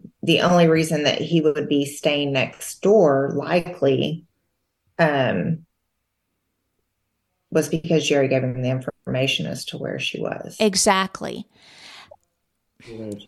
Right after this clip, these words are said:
Speaker 2: What bothers me, though, is wh-, how, how come they can't tie them together beyond the fact that Jerry Nimke went to college fifteen miles? You know what I mean? Like, there's just, how did they know each other? And of course,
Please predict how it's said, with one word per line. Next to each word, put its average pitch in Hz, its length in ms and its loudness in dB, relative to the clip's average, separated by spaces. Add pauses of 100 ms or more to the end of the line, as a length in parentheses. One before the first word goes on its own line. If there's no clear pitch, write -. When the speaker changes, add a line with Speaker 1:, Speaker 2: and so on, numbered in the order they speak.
(140)
Speaker 2:
What 220 360 4
bothers 269 500 6
me, 220 140 2
though, 190 420 0
is 208 160 4
wh-, 202 280 -2
how, 269 380 4
how 285 220 -6
come 285 200 -4
they 233 120 0
can't - 380 -6
tie 254 400 2
them 190 420 -4
together 202 640 -2
beyond 190 460 0
the 233 80 2
fact 175 520 -2 (420)
that 190 180 -2
Jerry 196 300 0
Nimke 202 520 -2
went 185 300 -6
to 180 80 -8
college 185 720 0
fifteen 185 480 -2
miles? 170 560 -2 (760)
You 220 120 4
know 226 120 6
what 226 120 8
I 220 40 4
mean? 233 240 6
Like, 208 200 0
there's 202 240 4
just, 226 600 2 (920)
how 233 500 4
did 226 180 4
they 214 140 4
know 190 280 4
each 190 220 0
other? 165 280 0
And 233 160 2
of 233 120 0
course, 208 340 -2